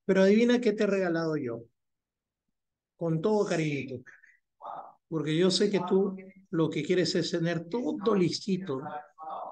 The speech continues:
Que el profe te dé todo masticadito. Ya, pues, caballero, pues, ¿qué puedo hacer? Si esos son tus requerimientos. Uno, dos, tres. Acá está.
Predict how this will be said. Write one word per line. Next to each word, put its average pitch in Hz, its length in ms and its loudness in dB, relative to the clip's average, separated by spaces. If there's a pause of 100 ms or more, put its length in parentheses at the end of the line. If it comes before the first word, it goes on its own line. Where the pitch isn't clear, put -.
(140)
Que - 80 2
el 185 120 4
profe 220 320 2
te 214 180 2
dé 220 160 2
todo - 720 -4
masticadito. 160 800 -4 (1160)
Ya, 185 180 0
pues, 165 180 -4
caballero, 147 640 -2
pues, 131 120 -10
¿qué 160 140 -4
puedo 165 220 0
hacer? 143 360 -4 (1160)
Si - 280 2
esos 190 280 4
son 190 180 4
tus 180 140 4
requerimientos. 139 1040 -4 (1120)
Uno, 175 300 6
dos, 180 260 0
tres. - 420 -4
Acá 160 240 -4
está. 147 300 -6